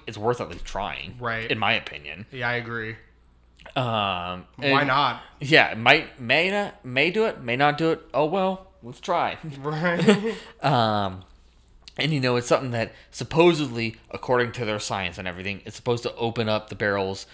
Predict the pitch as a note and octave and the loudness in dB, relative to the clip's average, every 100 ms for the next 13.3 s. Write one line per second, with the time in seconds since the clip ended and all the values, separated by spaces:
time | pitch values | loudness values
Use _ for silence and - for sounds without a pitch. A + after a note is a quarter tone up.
0 | - - G2+ - A2+ A#2 G#2 G2+ A2+ F2 | -20 -8 -4 2 2 2 -2 -2 -2 -2
1 | F#2+ - - G2 F#2+ F#2 F#2+ G#2 - G2+ | -4 -6 -6 -6 -4 -2 0 0 0 -2
2 | F#2 F#2+ G2+ F2 F2 D#2 - _ A#2+ A#2 | 0 2 2 2 -8 -10 -18 _ -2 6
3 | B2 A2 F2+ F2 G2 E2+ E2 E2 - - | 6 4 -2 -4 -4 -4 -8 -10 -14 -6
4 | G2 F2+ F2+ F2 E2+ G#2+ G2+ - - - | -4 -2 -4 -6 -8 -12 -14 -18 -18 -18
5 | - - - - _ _ _ _ - B2+ | -18 -20 -20 -20 _ _ _ _ -6 -4
6 | A2+ A2 - B2+ B2 B2+ G#2+ G#2 F2+ - | -2 -4 0 2 2 0 -2 -2 -4 -10
7 | - A2 G#2 F2+ - A2+ G2+ G#2 - _ | -4 -2 0 -2 -2 -8 -8 -8 -10 _
8 | B2 A2 - - A#2 G2+ F2+ - G#2+ F#2+ | -18 -16 -8 -4 -4 -4 -6 -4 -2 0
9 | F#2 F2 F2 F2+ G2 - A#2 F#2+ E2+ D#2+ | -2 -4 -4 -4 -10 -6 -8 -8 -10 -10
10 | C#2+ - - - - - - - - - | -12 -14 -16 -20 -20 -20 -20 -20 -20 -20
11 | _ - A2+ G2+ F#2 F2+ F2 E2 - _ | _ -2 0 2 -2 -4 -8 -14 -20 _
12 | _ - _ - - B2+ A2+ A2 A2 G#2+ | _ -20 _ -16 -4 -2 -2 0 0 0
13 | - - | -4 -6